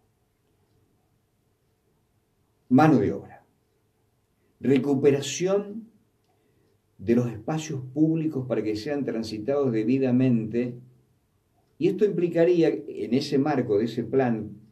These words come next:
que uno piensa, este plan integral de reparación de veredas, primero una notificación al vecino que no, que no tiene su vereda en condiciones, hacer un relevamiento de,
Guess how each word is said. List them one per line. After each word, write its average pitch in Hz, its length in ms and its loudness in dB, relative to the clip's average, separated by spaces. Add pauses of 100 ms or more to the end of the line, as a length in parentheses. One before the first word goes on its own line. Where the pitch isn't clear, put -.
(340)
que 113 140 -4
uno 110 240 -2
piensa, 113 640 0 (2000)
este - 200 -8
plan 127 260 4
integral 113 440 2
de 110 100 -2
reparación 95 540 -4
de 110 120 0
veredas, 107 340 0
primero 139 320 0
una 135 400 -2 (340)
notificación 117 1200 0
al 98 120 -2
vecino 113 460 0
que 95 240 -10
no, 101 320 -6
que 98 120 -8
no 107 160 -6
tiene 104 280 -6
su 95 160 -8
vereda 98 240 -2
en 98 80 -6
condiciones, 92 800 -6 (960)
hacer 180 440 6
un 156 140 2
relevamiento 131 960 4
de, 110 180 -6